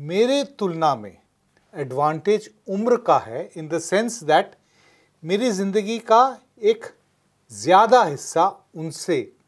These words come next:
उनसे कंपैरिजन में कट चुका था, तो मेरे नोशंस थोड़े ज़्यादा सेटल्ड हो चुके थे by टू थाउजेंड वन, उनके मुझसे जा-, ज़्यादा फॉर्मेटिव स्टेजेस पे थे।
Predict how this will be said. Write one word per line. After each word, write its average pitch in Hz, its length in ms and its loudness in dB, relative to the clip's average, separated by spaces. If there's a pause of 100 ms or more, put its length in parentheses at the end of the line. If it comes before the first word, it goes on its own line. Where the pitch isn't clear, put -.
(100)
उनसे - 420 -16
कंपैरिजन 156 760 -2
में 135 280 -12 (580)
कट 247 160 4
चुका 175 320 2
था, 190 160 -2
तो 214 180 -6
मेरे 185 420 0
नोशंस 185 580 -8
थोड़े 190 280 -2
ज़्यादा 139 540 0 (800)
सेटल्ड 247 540 0
हो 170 180 0
चुके 170 320 -6
थे 170 240 -8
by 147 300 2
टू 151 100 -14
थाउजेंड 131 540 -8 (200)
वन, 139 280 -6 (360)
उनके 190 460 -6 (640)
मुझसे 247 500 -4
जा-, 143 400 0
ज़्यादा 127 760 -4 (420)
फॉर्मेटिव 175 520 -2
स्टेजेस 127 760 -12
पे - 120 -20
थे। - 220 -20